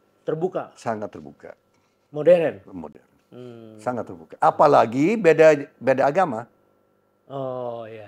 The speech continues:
Speaker 1: iya.
Speaker 2: Beda agama. Mami kan Kristen.
Speaker 1: Iya, iya, iya.
Speaker 2: Papi Muslim.
Speaker 1: Iya, iya.
Speaker 2: Itu jarang loh waktu itu.
Speaker 1: Pada zaman itu?
Speaker 2: Zaman itu,
Speaker 1: Iya.
Speaker 2: tahun empat puluh tujuh tuh.
Speaker 1: Iya, iya, iya.
Speaker 2: Silakan, nggak apa-apa.
Speaker 1: Oh,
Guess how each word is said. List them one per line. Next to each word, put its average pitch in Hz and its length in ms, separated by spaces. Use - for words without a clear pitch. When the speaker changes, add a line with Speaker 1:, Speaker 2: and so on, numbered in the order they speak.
Speaker 1:
iya. 101 100
Speaker 2:
Beda 110 220
agama. 104 240
Mami 120 360
kan 170 340
Kristen. 101 460
Speaker 1:
Iya, 113 200
iya, 95 240
iya. 85 120
Speaker 2:
Papi 120 320
Muslim. 139 460
Speaker 1:
Iya, - 160
iya. - 260
Speaker 2:
Itu 196 180
jarang 143 400
loh 82 160
waktu 82 280
itu. 85 160
Speaker 1:
Pada 160 220
zaman 156 320
itu? 180 380
Speaker 2:
Zaman 80 240
itu, 117 220
Speaker 1:
Iya. - 100
Speaker 2:
tahun 104 200
empat 104 200
puluh 110 160
tujuh 131 360
tuh. 123 100
Speaker 1:
Iya, 87 220
iya, 73 280
iya. - 180
Speaker 2:
Silakan, 82 480
nggak 80 140
apa-apa. - 260
Speaker 1:
Oh, - 120